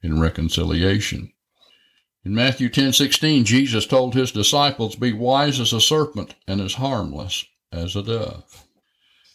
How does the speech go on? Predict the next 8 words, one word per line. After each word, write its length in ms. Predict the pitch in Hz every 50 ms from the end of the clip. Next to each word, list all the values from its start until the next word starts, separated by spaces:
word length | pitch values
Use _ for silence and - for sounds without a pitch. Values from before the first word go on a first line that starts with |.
| _ -
Next, 360 | 147 165 180 180 - - - - _ _ _ _ _
as 160 | 139 135 131 -
believers, 800 | 127 123 123 123 156 180 185 156 - 98 - - - - - - - - - - -
as 220 | - 95 92 -
those 340 | 101 104 113 131 143 135 123
reconciled 720 | 131 131 143 143 - 151 147 147 - 151 143 147 147 151
to 60 | 147 143
God, 480 | 135 127 107 90 87 98 95 - -